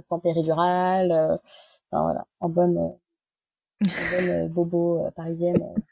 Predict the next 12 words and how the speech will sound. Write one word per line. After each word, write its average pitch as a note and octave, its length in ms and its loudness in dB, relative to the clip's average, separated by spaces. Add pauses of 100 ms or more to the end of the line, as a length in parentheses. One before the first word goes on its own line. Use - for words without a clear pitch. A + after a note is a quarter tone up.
(480)
que E3 60 -12
je E3 80 -2
suis - 160 -8
devenue. F3 320 2 (600)
Non F3+ 120 6
mais E3 120 4
voilà, D#3 240 4
j'avais D#3 180 0
très G#3 160 -2
envie G#3 140 2
d'un F3+ 100 2
truc, - 180 -14